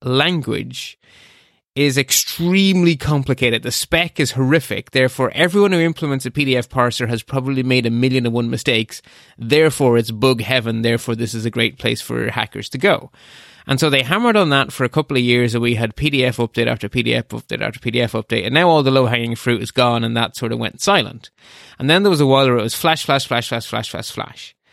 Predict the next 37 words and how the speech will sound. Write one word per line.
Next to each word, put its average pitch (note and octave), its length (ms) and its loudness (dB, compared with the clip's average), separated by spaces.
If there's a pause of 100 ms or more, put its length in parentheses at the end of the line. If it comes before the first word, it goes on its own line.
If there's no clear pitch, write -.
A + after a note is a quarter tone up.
(380)
And, B2+ 680 0
you D3 120 0
know, C3 140 4
the, B2+ 120 -2
before F3 400 0
that, D3+ 180 2
we B2+ 100 -2
had C3 100 0
a B2+ 60 2
time B2+ 300 0
when B2 80 2
it A2+ 60 0
was A#2 100 -4
the B2+ 60 -4
Core D3+ 300 2
O B2 140 4
S C3 220 2
that G#2 140 -4
was A2 140 -4
riddled A2+ 280 0
with A#2 180 -4
bugs. A2 360 -4
And C3 160 -2
so E3 80 0
these F3+ 220 0
things A#3 240 0
come F3+ 240 0
in D3 120 0
these C3 220 0
waves. B2 600 -4 (960)
I F3+ 240 4
think A3+ 300 0
we've F3 180 2
started C#3+ 360 0
a B2+ 80 2
new B2 220 2
wave. G2 560 -4